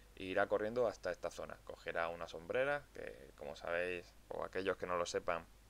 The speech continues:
Leroy era un personaje que a nivel sesenta en V R S, cuando se estaba haciendo una explicación, pues puleó y la lió parda. Y viene a esta mazmorra, eh, para encontrar unas hombreras de tela, siendo paladín placa,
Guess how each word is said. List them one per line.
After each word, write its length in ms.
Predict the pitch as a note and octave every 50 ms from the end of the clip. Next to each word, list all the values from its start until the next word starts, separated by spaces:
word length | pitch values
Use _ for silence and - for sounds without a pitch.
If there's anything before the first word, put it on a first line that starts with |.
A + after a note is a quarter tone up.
| - - - - - - - - - - - - - - - - - - - - - - - - - -
Leroy 340 | F#2+ F2+ F2+ G2 G2 G2
era 160 | G2 G2 F#2+ F#2
un 120 | F#2 F2+
personaje 680 | - F#2+ F2 - F#2 F2+ F#2 F#2+ - F#2+ F2+ F2 E2+
que 340 | - F2+ F2 E2+ E2 D#2+ C#2+
a 40 | D2+
nivel 180 | E2 F2 F2+ F2
sesenta 360 | - - F#2 F#2 F2+ F2 F#2+
en 60 | F2+
V 140 | F2+ F2 E2+
R 180 | E2+ E2 E2+ F#2
S, 140 | G#2+ -
cuando 160 | G2 F2 E2 E2+
se 60 | -
estaba 140 | - E2 E2+
haciendo 180 | - F2+ F2+
una 80 | E2+ E2+
explicación, 720 | - - F2+ F2 - E2 - - F#2+ F#2 G2 G2+ F#2 D#2+
pues 320 | - D#2 D#2 D2 C#2 D2 -
puleó 440 | - - D#2+ D#2 D#2 D#2+ D#2+ E2+
y 40 | E2+
la 80 | D#2+ E2
lió 180 | D#2+ D#2+ E2
parda. 460 | E2 - G2 G#2+ G#2+ A2 A2+ A2+ B2 - - - - - - - - - - - - - - - - - -
Y 400 | - F#2+ F#2+ F#2 F2+ F2+ F2 E2+
viene 220 | F2 G2+ G#2 G#2+ A2
a 180 | A2+ A2 A2
esta 280 | A2 - - - A2 G#2
mazmorra, 640 | G2+ G2+ G2 G2 G#2 A2 G#2+ G#2+ G#2+ G#2+ A2 A2+ - - -
eh, 380 | F2+ E2+ E2 D#2+ E2+ F2+ - - - - - - -
para 520 | E2 E2+ F2 E2 D#2+ D#2 D2+ D#2+ E2 E2+
encontrar 460 | E2+ E2+ - F2 E2+ E2 - F#2+ G2
unas 220 | G#2 G#2 G2 F#2+ -
hombreras 380 | G2 F2+ F2+ F#2+ G2 G2 F#2+ F2+
de 120 | F#2 F#2 E2+
tela, 300 | - A2 A2+ A#2 A#2+ B2
siendo 240 | - E2 D#2+ D#2
paladín 420 | - - D#2+ D#2+ D#2 D#2+ F2 E2+ D#2+
placa, 420 | - G#2 A2 A2 G#2+ A2+ - -